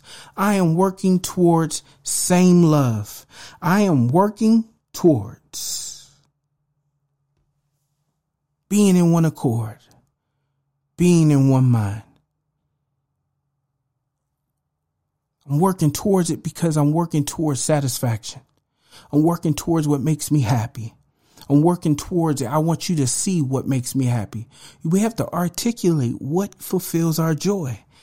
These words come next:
As an uncle, I want my nephews to know what m-, will make me happy, because I love the fact that they're still at the age where they are as-,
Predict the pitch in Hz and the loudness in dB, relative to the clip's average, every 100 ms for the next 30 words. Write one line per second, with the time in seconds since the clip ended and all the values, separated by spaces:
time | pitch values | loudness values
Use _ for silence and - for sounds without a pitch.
0 | - - 165 151 - - 214 220 127 135 | -20 -8 -4 -2 -4 0 0 0 -2 0
1 | 165 190 175 175 170 190 202 196 170 175 | 0 0 -2 -2 0 0 -2 -4 -4 -2
2 | 185 196 165 175 165 165 160 170 170 175 | 0 0 0 0 -2 -2 2 2 2 0
3 | 180 180 185 202 185 113 - - - - | 0 0 0 -4 -6 -12 -12 -20 -20 -10
4 | 165 180 170 170 165 180 214 208 196 - | -4 -2 0 0 2 4 2 2 -2 -2
5 | 185 180 165 170 160 - 180 170 165 196 | -4 -4 -4 -2 -2 -4 -4 -2 -4 -4
6 | 202 185 165 170 170 175 170 156 143 | -2 -4 -4 -2 0 0 0 0 0